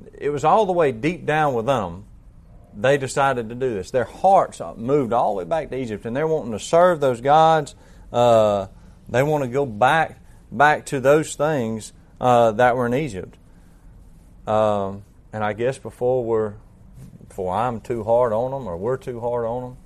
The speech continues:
you know, uh, I guess we can think about our own lives. And when I, when I look at this story, I think about the,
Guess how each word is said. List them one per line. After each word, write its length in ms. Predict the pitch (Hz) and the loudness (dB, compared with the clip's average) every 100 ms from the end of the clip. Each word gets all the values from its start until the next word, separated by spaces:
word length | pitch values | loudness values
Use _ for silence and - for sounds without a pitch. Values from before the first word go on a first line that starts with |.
| - - - - - - - - - - | -20 -20 -20 -20 -20 -20 -20 -20 -20 -18
you 140 | 107 107 | -12 -8
know, 240 | 117 123 - - - - | -8 -12 -18 -20 -20 -16
uh, 320 | 92 87 85 | -14 -12 -12
I 100 | 82 | -14
guess 280 | 92 104 - | -10 -10 -8
we 100 | 110 | -14
can 340 | 101 98 95 98 - | -10 -12 -12 -16 -12
think 180 | 117 113 | -12 -8
about 240 | 113 117 | -6 -2
our 100 | 113 | -2
own 200 | 131 117 | -4 -6
lives. 440 | 80 76 80 - - - - - - - | -10 -10 -14 -20 -20 -20 -20 -20 -20 -16
And 460 | - 107 104 101 95 - - | -8 -6 -4 -6 -8 -18 -12
when 140 | 110 117 | -4 0
I, 160 | 135 | 0
when 180 | 113 113 | -2 -2
I 100 | 160 | 0
look 180 | 165 127 | 0 -4
at 80 | 110 | -6
this 160 | 110 | -10
story, 340 | - 131 147 117 | -6 -4 0 0
I 100 | 110 | -2
think 380 | 139 139 123 - - - - - - - - - - - | -4 -4 -6 -10 -20 -20 -20 -20 -20 -20 -20 -20 -20 -8
about 480 | 110 113 127 127 - | -4 0 2 2 -2
the, 360 | 107 107 101 | -2 -2 -2